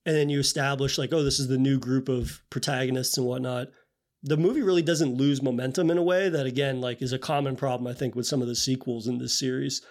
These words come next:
Um, it really does kind of just, it's all gas, no brakes for the remainder of it. Um, and to see them actually nail the landing for that ending fight scene, and then, you know, you have that, the kind of, uh, the stinger at the end of, "Oh, he's actually not dead," right? And you have that great moment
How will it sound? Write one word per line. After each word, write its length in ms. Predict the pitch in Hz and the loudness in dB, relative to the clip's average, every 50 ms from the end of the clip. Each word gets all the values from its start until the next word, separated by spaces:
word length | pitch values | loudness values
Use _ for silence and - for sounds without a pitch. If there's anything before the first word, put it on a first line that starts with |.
| - _ _ _ _ - | -20 _ _ _ _ -6
Um, 240 | 135 127 127 127 147 | -4 -4 -2 0 0
it 120 | 147 139 | 0 2
really 240 | 147 165 170 160 151 | 4 4 4 4 2
does 300 | 139 147 147 147 139 - | 2 2 2 0 0 0
kind 180 | - 135 123 | -2 -4 -4
of 60 | 123 117 | -4 -4
just, 220 | 113 117 - - | -4 -2 -2 -2
it's 100 | 123 - | -2 -2
all 160 | 160 135 135 135 | -2 -2 0 0
gas, 360 | 127 131 127 123 120 - - | -2 -2 -2 -2 0 0 0
no 140 | 127 120 117 | -2 -2 -2
brakes 420 | 117 127 131 131 123 - - - | -2 -2 0 0 0 -2 -2 -2
for 200 | - 127 123 120 | -2 -2 -2 -2
the 120 | 120 120 | -2 -2
remainder 500 | 113 120 123 131 135 139 139 127 131 123 | -2 0 0 2 2 2 0 0 -2 -4
of 120 | 123 120 117 | -4 -4 -6
it. 160 | 120 - - - - - - - _ - | -8 -10 -12 -16 -20 -20 -20 -16 _ -4
Um, 260 | 135 131 131 127 123 | -2 0 0 0 0
and 340 | - 156 156 147 139 120 117 - _ - | 0 2 2 2 2 0 -4 -6 _ 0
to 120 | - 147 | 2 4
see 220 | - - 196 190 | 4 4 4 4
them 140 | 190 185 170 | 4 2 2
actually 440 | 160 151 143 143 - - 151 139 131 | 2 0 -2 -2 0 0 2 2 2
nail 640 | 131 127 127 135 139 143 147 147 147 147 156 - - - - _ _ _ _ _ | 2 2 0 0 2 2 2 2 2 0 -2 -4 -8 -16 -20 _ _ _ _ _
the 140 | 143 127 131 | -4 -2 0
landing 500 | 131 123 135 139 139 143 143 151 147 147 | 0 0 2 2 2 4 4 4 2 0
for 220 | 139 - - 127 131 | 0 -2 0 0 2
that 200 | 139 139 147 151 | 2 0 0 0
ending 300 | 170 160 165 165 165 165 | 0 0 2 2 0 0
fight 260 | - 170 160 165 160 | 0 0 -2 0 0
scene, 240 | - 185 180 180 165 | 2 2 4 4 4
and 120 | 151 139 | 2 2
then, 120 | 143 139 139 | 2 2 2
you 80 | 139 | 2
know, 80 | 135 131 | 2 0
you 160 | 123 127 127 | 0 -2 -2
have 300 | 120 131 127 123 131 123 | -2 -2 -2 -2 -2 -2
that, 260 | 131 127 123 123 123 - - - - - _ | -2 -2 -2 -4 -6 -8 -14 -20 -20 -10 _
the 100 | - 131 | -4 -4
kind 220 | 131 - 131 135 131 | -2 -2 -2 -2 -2
of, 180 | 127 117 110 | -2 -4 -4
uh, 320 | 127 131 127 123 127 131 - - | -6 -4 -4 -4 -6 -6 -6 -2
the 100 | 147 135 | 0 0
stinger 420 | - - - 170 170 160 151 147 | 2 2 2 2 2 4 2 2
at 100 | 143 143 | 0 2
the 140 | 147 143 147 | 2 2 2
end 120 | 151 143 | 2 2
of, 100 | 131 117 | 0 2
"Oh, 160 | 147 208 220 | 2 2 2
he's 140 | 190 160 143 | 2 2 2
actually 260 | 180 170 165 - 165 | 0 0 0 0 0
not 240 | 147 151 156 160 143 | 2 2 2 0 0
dead," 260 | 131 139 127 127 123 | -2 -2 -2 -4 -4
right? 200 | 135 131 135 143 | -2 -2 -2 -2
And 100 | 147 135 | -2 -2
you 80 | 127 127 | -2 0
have 160 | 131 131 123 | -2 -2 0
that 160 | 135 131 120 | -2 -2 -2
great 240 | 120 135 139 139 135 | -2 0 0 0 2
moment 440 | 131 127 131 135 131 131 127 127 - | 0 0 2 2 0 0 0 -4 -6